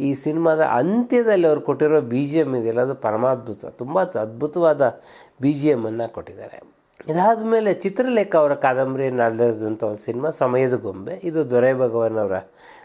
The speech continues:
ನಿರ್ದೇಶನ ಮಾಡಿದಂಥ, ಆ, ಸಿನಿಮಾ ಇದು. ಇದರಲ್ಲಿ ಕೂಡ ಬಹಳ ಇಂಟ್ರೆಸ್ಟಿಂಗ್ ಆದ ಕೆಲವು ಹಾಡುಗಳಿದೆ. ಒಂದು ಇದರ ಟೈಟಲ್ ಸಾಂಗ್, "ಚಿನ್ನದ ಗೊಂಬೆ ಎಲ್ಲ, ಮಣ್ಣಿನ ಗೊಂಬೆ ಎಲ್ಲ, ಜೀವ ಇರುವ ಗೊಂಬೆಯು" ಅಂತ ಒಂದು ಹಾಡು ರಾಜ್ಕುಮಾರ್ ಹಾಡ್ಕೊಂಡು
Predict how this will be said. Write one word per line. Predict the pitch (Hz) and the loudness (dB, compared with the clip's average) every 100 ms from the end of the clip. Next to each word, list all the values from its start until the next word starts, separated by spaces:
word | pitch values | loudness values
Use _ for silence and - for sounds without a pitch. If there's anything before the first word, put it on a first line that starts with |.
| - | -4
ನಿರ್ದೇಶನ | 127 127 147 147 - 127 104 - - - | -2 2 0 0 -2 -2 -2 -4 -16 -8
ಮಾಡಿದಂಥ, | 113 113 110 107 113 | -6 -4 -6 -8 -8
ಆ, | 107 95 95 90 107 | -8 -10 -12 -14 -10
ಸಿನಿಮಾ | 123 117 117 | -6 -4 -4
ಇದು. | 98 87 - - _ _ _ - - _ | -6 -10 -14 -16 _ _ _ -20 -20 _
ಇದರಲ್ಲಿ | 175 202 294 294 269 | -2 0 2 2 0
ಕೂಡ | - 226 269 196 | 2 2 4 4
ಬಹಳ | 170 156 175 | 2 2 2
ಇಂಟ್ರೆಸ್ಟಿಂಗ್ | 170 147 185 202 202 - 202 185 170 | 2 -2 -2 -2 -2 -4 -2 2 2
ಆದ | 156 | 2
ಕೆಲವು | 147 - 123 120 | 2 0 2 2
ಹಾಡುಗಳಿದೆ. | 113 113 113 104 98 - | 2 -2 -2 -6 -6 -6
ಒಂದು | - 139 147 135 | -4 -4 -2 -2
ಇದರ | 123 | -2
ಟೈಟಲ್ | 117 120 131 196 180 | 0 0 -2 -2 -4
ಸಾಂಗ್, | - 107 - - _ - - _ - | -2 -4 -6 -20 _ -20 -20 _ -4
"ಚಿನ್ನದ | 165 170 160 156 | 0 2 2 2
ಗೊಂಬೆ | 135 131 135 | 2 0 2
ಎಲ್ಲ, | 127 127 131 | 2 2 2
ಮಣ್ಣಿನ | 123 123 123 127 | 2 0 0 0
ಗೊಂಬೆ | 123 117 117 | -2 -2 -2
ಎಲ್ಲ, | 117 120 | 0 0
ಜೀವ | 117 120 131 | 0 0 2
ಇರುವ | 120 117 123 131 | 2 2 2 0
ಗೊಂಬೆಯು" | 113 110 110 110 110 | 0 -4 -4 -4 -4
ಅಂತ | 113 131 | -6 -6
ಒಂದು | 127 110 | -6 -4
ಹಾಡು | 110 107 98 92 98 | -4 -4 -6 -10 -10
ರಾಜ್ಕುಮಾರ್ | 110 - - 123 107 | -10 -10 -8 -6 -6
ಹಾಡ್ಕೊಂಡು | 101 - 113 104 87 | -8 -10 -10 -8 -14